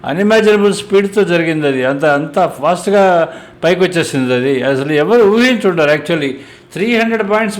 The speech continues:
blast of market అనేది మన సబ్స్క్రైబర్ దాకా ఎవరు ఊహించుంటారు. ఎందుకంటే మన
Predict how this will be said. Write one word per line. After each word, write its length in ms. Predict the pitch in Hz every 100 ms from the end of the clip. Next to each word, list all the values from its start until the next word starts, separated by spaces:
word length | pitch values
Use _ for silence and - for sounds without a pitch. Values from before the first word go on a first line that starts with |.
| 165
blast 320 | 185 202 - 196
of 60 | 190 185
market 300 | 180 196 180
అనేది 300 | 180 202 208 196 - - - 120 139
మన 100 | 226 208
సబ్స్క్రైబర్ 480 | 208 220 214 202 190
దాకా 200 | 196 220 226 185
ఎవరు 280 | 196 233 240 220
ఊహించుంటారు. 500 | 208 208 180 170 151 156
ఎందుకంటే 400 | 185 190 190 240 208 170
మన 140 | 185